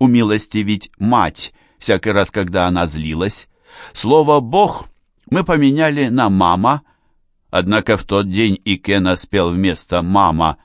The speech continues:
М К О, и мы подхватили, крича во всю глотку:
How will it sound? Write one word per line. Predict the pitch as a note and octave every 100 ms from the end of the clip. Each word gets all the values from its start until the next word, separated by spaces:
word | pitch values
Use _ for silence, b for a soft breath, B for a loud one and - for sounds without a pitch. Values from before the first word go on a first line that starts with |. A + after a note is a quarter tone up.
| _ -
М | G2+ F2+
К | D#2 D#2 C#2
О, | F#2 C#3+ b b b b _
и | -
мы | A3+ G3 D#3+
подхватили, | F3+ - F#3 F#3+ G#2 G2 G2+
крича | G#2 A2+ A2 - A#2
во | G#2 G2+
всю | - G#2
глотку: | G#2 G#2 G#2+ - G#2